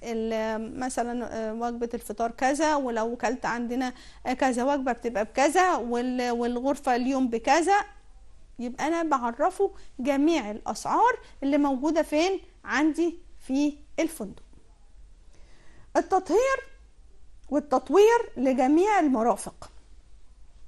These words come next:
يعني ايه تطهير وتطوير؟ طبعًا الغرف والحمامات لازم التطهير بز-، يعني في الوقت اللي احنا فيه ده بالأخص، لأن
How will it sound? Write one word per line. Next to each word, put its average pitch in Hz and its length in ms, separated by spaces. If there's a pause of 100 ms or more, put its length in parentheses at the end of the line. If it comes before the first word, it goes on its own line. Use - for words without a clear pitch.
(880)
يعني 240 400
ايه 427 100
تطهير 339 460
وتطوير؟ 254 640 (1160)
طبعًا 415 300 (340)
الغرف 269 680
والحمامات 226 640 (100)
لازم 294 360
التطهير 277 760 (300)
بز-، 226 380 (120)
يعني 226 580 (180)
في - 80
الوقت 277 380
اللي 302 140
احنا 392 180
فيه 403 180
ده 427 220 (340)
بالأخص، 294 880 (280)
لأن 403 400